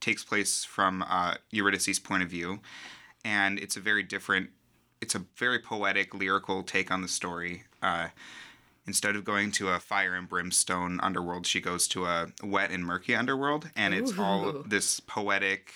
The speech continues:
Speaker 1: it has a lot of, like, uh, symbols and motifs of rain and water and a lot of very interesting things that happen. And instead of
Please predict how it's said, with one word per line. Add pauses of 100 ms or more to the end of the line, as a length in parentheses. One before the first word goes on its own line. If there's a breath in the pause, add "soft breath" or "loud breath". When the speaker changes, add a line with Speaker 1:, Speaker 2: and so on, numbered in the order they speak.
(100)
Speaker 1:
it
has
a
lot
of,
like, (240)
uh, (160)
symbols
and
motifs
of
rain
and
water
and (840 loud breath)
a
lot
of (240)
very
interesting
things
that
happen.
And
instead
of